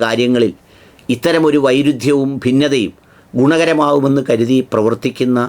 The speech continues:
ശക്തികളെയല്ലേ ദുർബലപ്പെടുത്തേണ്ടത്? കേരള സമൂഹം കണ്ടില്ലേ അവസാനം ആ പ്രിൻസിയുടെ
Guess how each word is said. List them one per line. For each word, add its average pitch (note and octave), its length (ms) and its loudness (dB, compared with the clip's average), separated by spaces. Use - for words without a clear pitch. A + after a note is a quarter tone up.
ശക്തികളെയല്ലേ A#2+ 640 0
ദുർബലപ്പെടുത്തേണ്ടത്? G2+ 720 -2
കേരള D#3 200 2
സമൂഹം F#3 300 0
കണ്ടില്ലേ D3 360 0
അവസാനം C#3 420 -2
ആ B2+ 140 0
പ്രിൻസിയുടെ B2+ 640 2